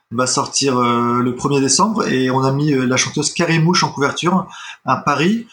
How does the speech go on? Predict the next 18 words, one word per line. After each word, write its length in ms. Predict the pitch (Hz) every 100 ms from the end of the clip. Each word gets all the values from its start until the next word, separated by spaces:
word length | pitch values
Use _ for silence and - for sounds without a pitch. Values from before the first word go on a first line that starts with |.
| - -
mais 200 | 131 135
on 400 | 131 131 131 131
s'est 180 | - 135
dit 200 | 139 160
en 80 |
ce 100 | 127
moment, 360 | 131 135 151 147
avec 360 | 120 - 123 -
les 120 | 120
histoires, 460 | 120 - 135 135 120
euh, 320 | 110 107 107 - _ _ _ _
ça 140 | -
résume 240 | 135 143 143
bien 100 | 156
l'année 220 | 151 147
deux 80 | 147
mille 200 | 147 135
vingt, 300 | 135 139